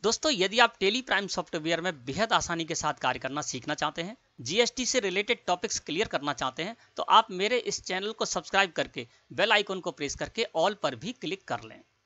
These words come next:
दोस्तों, आज की वीडियो में हम सीखेंगे पेमेंट वाउचर में एंट्री करना। आज की वीडियो में कुछ एग्जांपल के द्वारा आपको बताया जाएगा कि पेमेंट वाउचर में आपको कौन सी एंट्री करनी है और किस तरह से करनी है।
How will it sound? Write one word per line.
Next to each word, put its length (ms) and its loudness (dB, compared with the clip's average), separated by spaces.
दोस्तों, 320 4
आज 220 6
की 120 -4
वीडियो 320 -4
में 100 -8
हम 180 -6
सीखेंगे 460 -4
पेमेंट 360 -2
वाउचर 360 -2
में 140 -8
एंट्री 320 -10
करना। 340 -10
आज 200 8
की 140 -4
वीडियो 300 -2
में 220 -4
कुछ 200 -4
एग्जांपल 460 0
के 120 -8
द्वारा 260 0
आपको 220 -4
बताया 320 -2
जाएगा 340 -4
कि 100 6
पेमेंट 400 0
वाउचर 340 4
में 120 -2
आपको 260 0
कौन 220 -4
सी 140 -4
एंट्री 280 -6
करनी 280 -4
है 160 -8
और 200 4
किस 220 -2
तरह 160 0
से 180 -6
करनी 340 -4
है। 140 -14